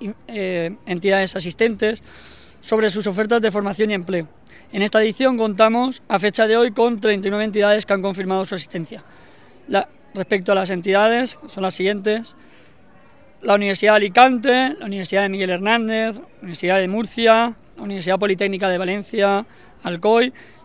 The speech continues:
la Universidad Nacional de Educación a Distancia, la uned. La Universidad ceu, Cardenal Herrera. También nos acompañan institutos como el Instituto Vinalopó, el Instituto La Mola, el Instituto de la Melva, de Elda, el Instituto de la Torreta, también de Elda,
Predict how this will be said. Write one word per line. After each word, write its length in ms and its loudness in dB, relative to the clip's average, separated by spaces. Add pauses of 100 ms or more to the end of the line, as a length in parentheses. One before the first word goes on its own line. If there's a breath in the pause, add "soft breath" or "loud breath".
(100)
la 80 0
Universidad 520 0
Nacional 400 -2
de 60 -2
Educación 380 -4
a 20 -2
Distancia, 560 -2
la 60 -2
uned. 260 -4 (880 loud breath)
La 80 2
Universidad 500 2
ceu, 400 2
Cardenal 460 -4
Herrera. 360 0 (1300)
También 260 0
nos 120 0
acompañan 480 2
institutos 560 0
como 160 -4
el 60 -4
Instituto 280 -6
Vinalopó, 600 2
el 60 -2
Instituto 280 -4
La 140 -2
Mola, 360 2 (560 soft breath)
el 200 -4
Instituto 480 -4
de 160 -2
la 120 0
Melva, 440 2
de 160 0
Elda, 420 0 (100)
el 120 -12
Instituto 320 -2
de 60 2
la 120 4
Torreta, 460 -2
también 260 -4
de 200 -2
Elda, 380 0